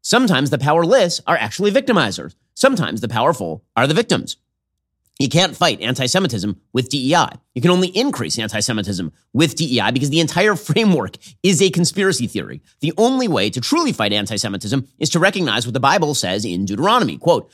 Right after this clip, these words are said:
"You shall not be partial to the poor or defer to the great, but in righteousness shall you judge your neighbor." But that's the one thing Chuck Schumer and the A D L will never say, because again, it would violate their ideology. Instead, people on the left will pretend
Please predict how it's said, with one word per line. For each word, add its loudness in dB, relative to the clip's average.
"You -2
shall 2
not 4
be -10
partial 2
to -2
the 0
poor 2
or 6
defer -2
to -4
the -4
great, -4
but 4
in 4
righteousness -2
shall 0
you 0
judge -2
your -2
neighbor." -2
But -2
that's 2
the 2
one 2
thing 0
Chuck -4
Schumer 2
and 0
the 2
A 2
D 0
L -2
will 2
never 2
say, -6
because -2
again, 0
it -8
would -2
violate -2
their -6
ideology. -2
Instead, 2
people -4
on 2
the 0
left -2
will -2
pretend -2